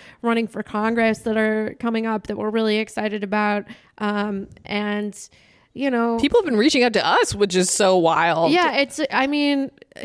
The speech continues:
Speaker 1: you know, everything is fucked up. It's trashed, but, you know, there's, there's a possibility that this year could be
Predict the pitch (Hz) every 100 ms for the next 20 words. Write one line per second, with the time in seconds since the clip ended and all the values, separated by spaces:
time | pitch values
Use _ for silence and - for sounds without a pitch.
0 | - - - 262 269 240 233 226 254 277
1 | 285 311 277 247 - 240 240 220 214 190
2 | - 214 - - 214 202 202 - 214 202
3 | - - 254 277 269 262 269 262 - -
4 | - - - - _ _ _ _ _ _
5 | - - - - - - 262 294 311 294
6 | 311 302 247 277 277 269 254 247 233 233
7 | - 220 233 220 214 185 - _ 220 247
8 | - 233 240 220 233 208 190 214 214 214
9 | 202 196